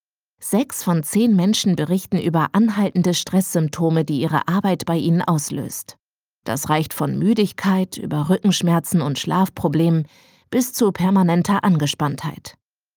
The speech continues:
All das sind Symptome, die auf ein hohes Burnout-Risiko hindeuten. Nur leider wird ein Burnout noch immer von vielen als Ehrenorden verstanden,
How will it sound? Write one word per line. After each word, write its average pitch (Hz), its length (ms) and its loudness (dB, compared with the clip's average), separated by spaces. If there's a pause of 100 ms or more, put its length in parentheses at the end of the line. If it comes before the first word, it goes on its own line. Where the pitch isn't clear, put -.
(180)
All 254 240 2
das 220 260 0
sind 175 160 2
Symptome, 202 580 0
die 160 160 -2
auf 151 120 -2
ein 151 260 0
hohes 208 280 0
Burnout-Risiko 156 840 2
hindeuten. 156 680 0 (680)
Nur 127 160 -4
leider 165 380 2
wird 165 140 -2
ein 147 240 0
Burnout 175 640 2
noch 156 200 -2
immer 202 300 2
von 156 240 -2
vielen 196 320 2
als 156 320 -2
Ehrenorden 160 720 2
verstanden, 156 720 -2